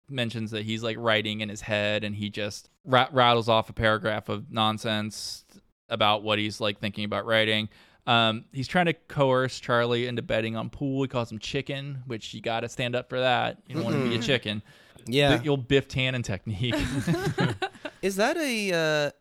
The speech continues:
Speaker 2: is that a real life thing, or is that just a film trope?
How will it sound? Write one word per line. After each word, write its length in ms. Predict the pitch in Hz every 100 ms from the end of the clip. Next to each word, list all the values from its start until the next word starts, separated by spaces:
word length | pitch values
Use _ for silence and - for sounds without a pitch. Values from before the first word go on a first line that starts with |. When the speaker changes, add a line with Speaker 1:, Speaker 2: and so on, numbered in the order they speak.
| - _ _ _ _ _ _ -
Speaker 2:
is 180 | 160 208
that 160 | 302
a 80 | 285
real 320 | 196 175 202 214
life 360 | 202 202 202
thing, 340 | - 196 233 -
or 60 | 175
is 60 |
that 120 | 175
just 200 | 170 175
a 40 | 156
film 420 | - 160 156 147
trope? 400 | - 143 98 -